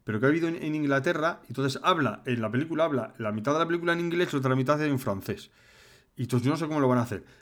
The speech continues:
pero y, y eso es uno de los problemas de la película, también es dentro de la trama, es lo de los idiomas. Está muy bien la película, muy, muy bien. Y es una película extremadamente larga,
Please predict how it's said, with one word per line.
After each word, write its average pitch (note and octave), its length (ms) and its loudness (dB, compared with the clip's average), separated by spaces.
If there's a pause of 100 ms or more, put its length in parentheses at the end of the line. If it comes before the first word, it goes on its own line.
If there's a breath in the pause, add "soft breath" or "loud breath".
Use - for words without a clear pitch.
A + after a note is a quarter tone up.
(140)
pero G#2+ 200 -2
y, G#2+ 220 -4 (360)
y A#2 180 -8 (160)
eso - 180 -8
es G#2 60 -4
uno A#2+ 140 4
de A2 60 2
los A2 100 -2
problemas A2 380 2
de A2 60 0
la G#2 80 0
película, B2+ 300 2
también G#2+ 220 0
es - 300 -6 (260)
dentro A2 380 -4
de G#2 480 -2
la G#2 160 0
trama, C3 340 4
es A#2 120 -2
lo G2+ 180 -4
de G#2 60 -4
los G2+ 160 -4
idiomas. G3+ 500 4 (300 loud breath)
Está - 240 -2
muy D#3 200 0
bien C#3 180 2
la A2+ 100 0
película, C#3 440 -6 (160)
muy, C#3 180 -4
muy C3+ 140 -4
bien. C#3 320 -2
Y B2+ 160 2
es C#3 280 0
una D3 140 0
película G#2+ 300 0 (300 loud breath)
extremadamente D3+ 800 6
larga, E3 400 6